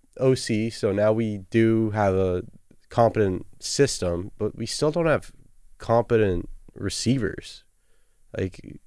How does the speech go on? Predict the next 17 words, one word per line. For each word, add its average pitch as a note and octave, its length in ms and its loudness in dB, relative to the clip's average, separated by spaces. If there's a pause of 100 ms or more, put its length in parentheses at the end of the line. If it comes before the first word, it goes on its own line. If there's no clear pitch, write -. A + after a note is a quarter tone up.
(260)
it's - 260 -4
Juju A#2+ 400 2
S-, - 360 -2
Smith-Schuster A#2 920 0
and G2+ 140 2
Devontae G2 500 0
Parker, F#2+ 680 -2 (760)
and A2 120 -2
then F#2+ 160 4
a F2 60 0
couple G#2+ 360 0
of - 60 -2
unproven G2+ 500 -2
rookies, F2+ 600 0
and F#2 100 0
it's - 160 -6
just, - 480 -8